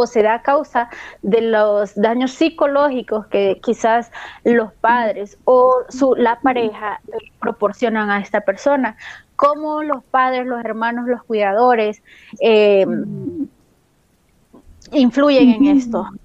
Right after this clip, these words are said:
Speaker 1: ¿Qué es lo que pasa? Desde una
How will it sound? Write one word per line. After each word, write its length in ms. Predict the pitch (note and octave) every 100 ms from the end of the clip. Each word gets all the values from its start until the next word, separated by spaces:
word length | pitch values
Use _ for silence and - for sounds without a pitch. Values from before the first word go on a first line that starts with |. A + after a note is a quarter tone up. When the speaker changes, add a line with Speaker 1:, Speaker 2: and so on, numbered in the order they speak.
| _
Speaker 1:
¿Qué 80 | B3
es 80 | C4+
lo 120 | B3
que 140 | A3
pasa? 500 | G#3 G3 F#3+ - - - - - - - _ _ _ _ _ _ _ _ _ _ _ _ _ -
Desde 880 | G#3+ C4 G#3+ C4 B3+ B3 A#3+ A#3 G#3 B3 A#3+
una 140 | A#3